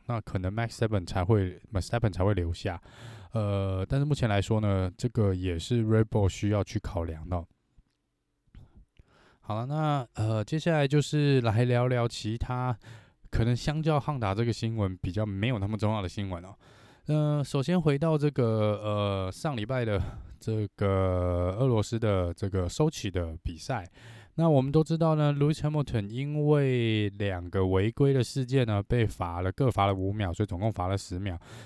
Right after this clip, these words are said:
间接让他没有办法拿下上一场比赛的冠军哦，而且还加罚了两个 penalty point，也就是说，本来这个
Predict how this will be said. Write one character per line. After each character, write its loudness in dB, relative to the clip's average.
间 0
接 2
让 0
他 -2
没 -2
有 0
办 -2
法 -4
拿 -8
下 -6
上 -6
一 -4
场 -4
比 -8
赛 0
的 -2
冠 0
军 -6
哦， -8
而 2
且 0
还 -4
加 -6
罚 -4
了 0
两 -2
个 -6
penalty -2
point， -4
也 -6
就 -2
是 0
说， 2
本 -4
来 -4
这 0
个 0